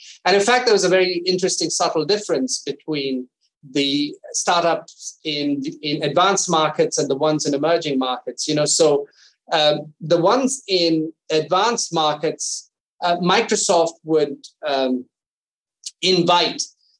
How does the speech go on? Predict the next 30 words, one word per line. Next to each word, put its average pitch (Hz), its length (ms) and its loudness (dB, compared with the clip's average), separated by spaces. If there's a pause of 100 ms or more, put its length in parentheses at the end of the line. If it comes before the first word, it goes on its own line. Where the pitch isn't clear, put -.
startups 175 600 0
that 165 140 2
had 151 140 2
already 180 520 0
got 160 260 0
some 143 400 -4 (400)
sort 151 280 0
of 131 160 0 (340)
funding 147 440 0
from 135 260 -2
a 127 100 0 (160)
V 147 200 -4
C. 196 440 -2 (340)
So 151 380 2
that 160 220 2
would 156 120 0
help 143 260 -2
the 156 80 -2
sta-, - 300 -4
startup 143 420 -2
to 139 100 -8
stand 185 400 0
out. 156 280 0
They 147 120 -4
would 135 180 -6
come 160 140 -2
into 147 160 -4
the 143 80 -4
Microsoft 147 580 -2
Accelerator 139 840 0